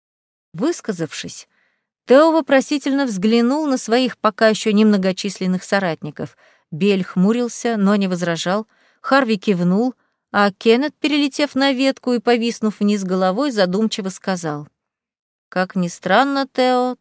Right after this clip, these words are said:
ты прав в каждом слове. Если мы станем позиционировать себя как учебное заведение средней руки, где можно увидеть ректора, прости, Тео, во вчерашней рубашке,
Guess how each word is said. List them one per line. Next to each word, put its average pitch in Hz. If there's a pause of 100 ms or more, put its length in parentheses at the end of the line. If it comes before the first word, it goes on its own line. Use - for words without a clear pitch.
ты 175
прав 214
в -
каждом 190
слове. 151 (840)
Если 277
мы 294
станем 269
позиционировать 240
себя 226
как -
учебное 202
заведение 196
средней 185
руки, 214 (300)
где 190
можно 202
увидеть 196
ректора, 185 (280)
прости, 185
Тео, 165 (240)
во 196
вчерашней 180
рубашке, 175